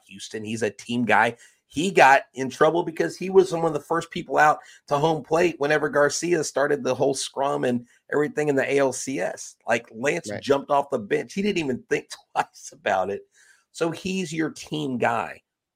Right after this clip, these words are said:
Speaker 2: I know.
Speaker 1: I hope he comes back in July, Eric. But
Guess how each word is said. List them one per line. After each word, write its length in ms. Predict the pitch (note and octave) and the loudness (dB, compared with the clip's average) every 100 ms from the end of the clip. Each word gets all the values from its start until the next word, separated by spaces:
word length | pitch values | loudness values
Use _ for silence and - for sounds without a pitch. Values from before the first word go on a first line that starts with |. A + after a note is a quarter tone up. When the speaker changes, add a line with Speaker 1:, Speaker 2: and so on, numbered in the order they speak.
| - | -10
Speaker 2:
I 100 | C3 | -8
know. 120 | G2 - | -8 -2
Speaker 1:
I 120 | A3 | -2
hope 220 | G#3 F#3 | 2 0
he 80 | F#3+ | 0
comes 260 | - A2 F#2+ | -4 -6 -2
back 260 | F2 F2 | -4 -4
in 80 | E2+ | -10
July, 320 | E2 E2 E2 | -8 -6 -6
Eric. 320 | D#2 D#2 - _ _ _ _ A2 | -8 -12 -16 _ _ _ _ 0
But 340 | C3+ C3+ C3+ | 6 6 4